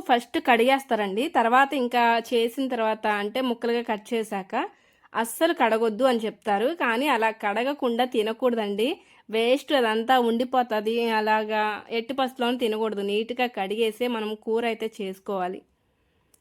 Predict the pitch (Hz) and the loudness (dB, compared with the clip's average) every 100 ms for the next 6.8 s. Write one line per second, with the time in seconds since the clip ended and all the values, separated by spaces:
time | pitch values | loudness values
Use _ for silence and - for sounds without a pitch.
0 | - 240 240 226 240 370 339 240 220 208 | 0 4 4 4 4 4 4 2 2 2
1 | 240 254 277 247 202 208 208 202 233 359 | 0 2 2 2 0 0 2 2 4 2
2 | - 233 214 226 240 220 202 285 320 226 | 0 2 4 6 4 2 0 0 2 4
3 | 202 220 214 196 190 214 208 208 202 196 | 4 0 0 -2 0 0 0 0 0 0
4 | 277 349 294 220 220 247 247 220 226 320 | 2 2 2 2 4 4 4 2 2 2
5 | 466 - _ _ - 240 233 285 285 233 | 0 -6 _ _ -2 -2 0 0 2 0
6 | - 240 233 220 214 208 208 262 | 2 0 2 2 0 0 0 2